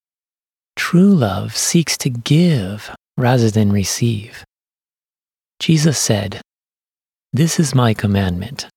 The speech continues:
that you love one another as I have loved you."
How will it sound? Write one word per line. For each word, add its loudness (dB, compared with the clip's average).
that -2
you 4
love 0
one 0
another -2
as 0
I 0
have -2
loved 0
you." 2